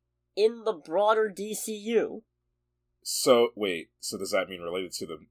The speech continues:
Speaker 2: new set of movies that are coming out, or?
Speaker 1: Yeah.
Speaker 2: Uh, oh, oh, okay. You know what? Kind of cool with that, 'cause I was expecting you to say that it was gonna be in its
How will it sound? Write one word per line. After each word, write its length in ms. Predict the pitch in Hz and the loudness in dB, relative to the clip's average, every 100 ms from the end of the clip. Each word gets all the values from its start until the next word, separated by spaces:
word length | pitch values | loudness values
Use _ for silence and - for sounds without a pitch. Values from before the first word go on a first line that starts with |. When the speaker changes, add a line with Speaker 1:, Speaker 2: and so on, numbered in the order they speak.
| - | -20
Speaker 2:
new 320 | 95 92 85 | -14 -14 -12
set 220 | - 98 | -4 -4
of 140 | 76 82 | -6 -10
movies 300 | 104 143 196 | -6 -4 -4
that 100 | 190 | -4
are 40 | |
coming 380 | 190 208 208 214 | -2 -4 -4 -8
out, 340 | 220 233 220 | -6 -6 -6
or? 140 | - 170 | -6 -4
Speaker 1:
Yeah. 480 | 190 277 185 95 85 - _ _ _ _ _ _ _ _ _ _ _ _ | 6 8 8 4 -4 -12 _ _ _ _ _ _ _ _ _ _ _ _
Speaker 2:
Uh, 60 | - - _ - | -8 -8 _ -6
oh, 240 | 117 - _ - | -6 -6 _ -2
oh, 160 | 123 - 131 | -2 0 0
okay. 420 | - 156 156 165 - - | 2 2 2 0 -10 0
You 120 | 139 | 6
know 120 | 156 | 8
what? 300 | 165 196 - _ _ | 12 10 10 _ _
Kind 260 | - 156 147 | 4 6 6
of 120 | 156 | 4
cool 180 | - 156 | 4 2
with 160 | 170 - | 4 8
that, 260 | 139 156 | 8 8
'cause 140 | 151 131 | 4 4
I 80 | 143 | 4
was 120 | 151 | 4
expecting 420 | - 151 - 135 | 0 0 0 -2
you 100 | 143 | 0
to 60 | 135 | 2
say 200 | - 139 | 4 4
that 160 | 135 120 | 4 2
it 80 | |
was 100 | 107 | 0
gonna 200 | 107 123 | -2 -2
be 260 | 120 123 120 | 2 2 2
in 100 | 127 | 2
its 180 | 151 | 2